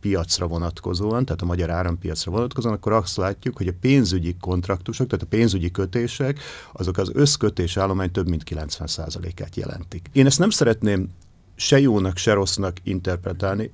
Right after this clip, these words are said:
mert azt gondolom, hogy ez egy, ez egy helyzet, amivel egyébként, ö,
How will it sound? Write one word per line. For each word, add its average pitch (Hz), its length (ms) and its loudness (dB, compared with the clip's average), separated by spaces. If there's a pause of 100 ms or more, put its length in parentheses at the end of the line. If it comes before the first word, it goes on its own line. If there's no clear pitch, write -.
mert 110 260 2
azt 147 160 4
gondolom, 117 460 6
hogy 110 240 4
ez 113 160 2
egy, 110 260 4 (320)
ez 120 120 2
egy 131 120 4
helyzet, 120 440 4
amivel 110 380 4
egyébként, 113 720 0 (580)
ö, 117 280 4